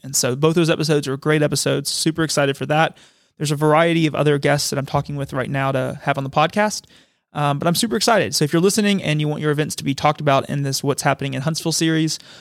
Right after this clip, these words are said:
please send me a message or an email. That is at clark at beyond rockets dot com. If you're a business owner, entrepreneur, talented creative yourself, and you're listening, uh, and you wanna be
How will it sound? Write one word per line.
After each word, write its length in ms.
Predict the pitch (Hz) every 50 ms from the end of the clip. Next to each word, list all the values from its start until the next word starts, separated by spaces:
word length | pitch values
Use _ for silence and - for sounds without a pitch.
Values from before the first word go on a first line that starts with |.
| - - _
please 200 | - 175 175 -
send 180 | - 175 165 160
me 80 | 151
a 40 | 147
message 360 | 147 165 170 - 185 180 156
or 80 | 143 127
an 100 | 127 -
email. 320 | 180 180 185 185 190 196 190 - _ _
That 160 | - 135 131
is 140 | 123 131 131 -
at 160 | 131 - -
clark 340 | - - 151 156 151 - -
at 180 | 147 151 - -
beyond 260 | 143 131 120 139 139
rockets 280 | 131 139 - - -
dot 160 | - - - -
com. 380 | - 165 165 170 180 175 170 -
If 180 | - 160 147 -
you're 260 | 160 160 160 156 151
a 60 | 143
business 320 | 143 151 175 170 175 156 170
owner, 320 | 160 160 160 160 151 131
entrepreneur, 640 | - 151 147 - - - 151 147 147 147 143 143 135
talented 440 | 135 156 - 151 151 156 147 - -
creative 300 | - 151 147 143 135 -
yourself, 460 | - 127 - - 175 180 185 175 -
and 100 | - 156
you're 100 | 147 143
listening, 420 | 151 160 151 - 165 160 160 156 151 - - _ _ _ _ _ _ _ -
uh, 40 | 143
and 100 | 147 151
you 80 | 160
wanna 80 | 165 156
be 180 | 151 156 139